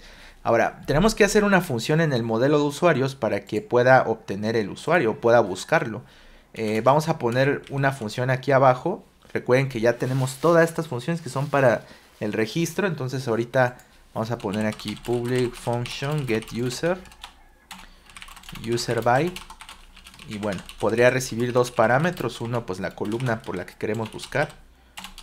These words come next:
Column. Y vamos a recibir otro string. Eh, value, ¿no?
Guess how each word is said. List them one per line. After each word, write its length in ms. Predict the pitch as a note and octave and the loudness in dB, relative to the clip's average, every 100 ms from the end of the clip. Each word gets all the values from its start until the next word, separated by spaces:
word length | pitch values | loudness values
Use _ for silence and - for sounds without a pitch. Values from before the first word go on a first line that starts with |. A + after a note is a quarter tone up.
| - - - | -18 -16 -4
Column. 520 | A#2 A#2+ C#3+ D#3+ E3 - - - - | 0 0 0 -2 -6 -10 -18 -16 -6
Y 220 | C3+ C#3 | -4 0
vamos 420 | B2 A#2+ B2+ - | 0 0 -4 -4
a 260 | C3 C#3 C#3 | 0 0 0
recibir 420 | A2+ - G#2+ A#2 | -4 -6 -4 -2
otro 200 | G#2+ G#2+ | -2 -6
string. 480 | - C3+ C#3+ D3+ D#3 - - - - - - - - - | -6 -6 -4 -2 -4 -10 -20 -20 -20 -20 -20 -20 -16 -12
Eh, 260 | E2+ C2+ - - - - | -10 -12 -14 -18 -18 -6
value, 320 | F#2+ D#2+ A#1 | -4 -4 -6
¿no? 180 | G#2+ D3+ | -6 -8